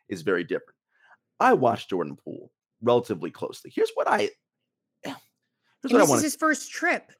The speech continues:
Speaker 1: For
Speaker 2: to
Speaker 1: sure.
Speaker 2: this far at
Speaker 1: First trip to the
Speaker 2: all.
Speaker 1: finals. Here's what I wanna say about Jordan Poole. When the Warriors are behind or losing in a game, I don't really see him doing a whole lot to help them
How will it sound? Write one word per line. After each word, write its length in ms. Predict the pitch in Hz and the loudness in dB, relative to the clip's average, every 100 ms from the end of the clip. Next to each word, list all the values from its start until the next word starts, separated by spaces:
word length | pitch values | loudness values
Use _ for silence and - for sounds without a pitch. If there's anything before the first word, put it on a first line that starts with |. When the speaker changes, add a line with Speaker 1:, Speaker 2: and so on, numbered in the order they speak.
| _ | _
Speaker 1:
For 100 | - | -4
Speaker 2:
to 60 | 277 | 0
Speaker 1:
sure. 140 | - | 0
Speaker 2:
this 260 | 277 311 - _ | -2 -4 -8 _
far 520 | 320 320 302 185 151 - | -8 -6 -4 -6 -8 -4
at 80 | 247 | 2
Speaker 1:
First 220 | 151 262 | 2 2
trip 160 | 269 226 | 0 0
to 80 | 110 | -2
the 60 | |
Speaker 2:
all. 60 | 107 | -2
Speaker 1:
finals. 300 | 98 - - | -2 -4 -10
Here's 160 | - 403 | -4 -2
what 100 | - | -2
I 60 | 120 | -2
wanna 200 | 113 92 | -2 -6
say 120 | 76 | -8
about 220 | - - | -12 -14
Jordan 260 | 78 - - | -14 -14 -18
Poole. 160 | - - _ _ _ _ _ _ _ _ _ _ _ _ | -20 -20 _ _ _ _ _ _ _ _ _ _ _ _
When 220 | 123 147 | 0 2
the 80 | 151 | 0
Warriors 720 | 131 143 220 277 269 262 185 - | 0 2 2 2 -2 -4 -8 -6
are 720 | 104 101 95 87 82 76 80 _ _ _ _ - 87 | 0 2 2 2 0 -6 -14 _ _ _ _ -20 -4
behind 680 | 107 98 107 80 - 82 _ _ _ _ _ | -2 0 -2 -4 -14 -20 _ _ _ _ _
or 100 | 110 | -4
losing 480 | 101 107 135 113 107 | -2 0 0 0 -4
in 100 | 98 | -4
a 60 | |
game, 400 | 85 92 64 58 - _ _ _ _ _ _ _ _ _ _ _ _ _ - | -6 -10 -12 -18 -20 _ _ _ _ _ _ _ _ _ _ _ _ _ -8
I 40 | |
don't 260 | 170 185 202 | -2 -2 -4
really 320 | 202 247 240 | -6 -4 -4
see 340 | 196 - 175 165 | -6 -8 -4 -2
him 220 | 139 104 | -2 -2
doing 240 | 107 117 | -2 -4
a 40 | 104 | -4
whole 300 | - 104 95 | -2 0 0
lot 220 | 82 - | -2 -6
to 60 | |
help 340 | 80 - 85 - | -12 -8 -8 -8
them 300 | 85 67 | -10 -10